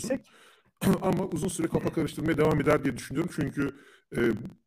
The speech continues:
Speaker 2: <clears throat> güçlü argümanlar da var. Ama bunun tamamen tesadüfi bir olay oldu.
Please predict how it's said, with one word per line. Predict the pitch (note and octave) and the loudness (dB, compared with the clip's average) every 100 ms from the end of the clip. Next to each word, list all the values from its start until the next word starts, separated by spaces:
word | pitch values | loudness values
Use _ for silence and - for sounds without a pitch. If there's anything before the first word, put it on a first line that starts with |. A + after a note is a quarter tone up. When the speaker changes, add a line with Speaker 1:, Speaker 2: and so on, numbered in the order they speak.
| _ | _
Speaker 2:
<clears throat> | - C#3 - - - | -6 -4 -4 -6 -6
güçlü | B2+ - F3 | -4 2 4
argümanlar | E3 D#3+ F3 - G3 - | 6 4 2 4 4 4
da | - | 0
var. | - - | -2 -10
Ama | - D3+ | -6 -2
bunun | D#3+ - | -2 -2
tamamen | - E3 - | 0 0 -2
tesadüfi | - - - - - - | -4 -6 0 -2 -2 0
bir | - | 2
olay | - C#3+ | 4 4
oldu. | B2+ - | 4 2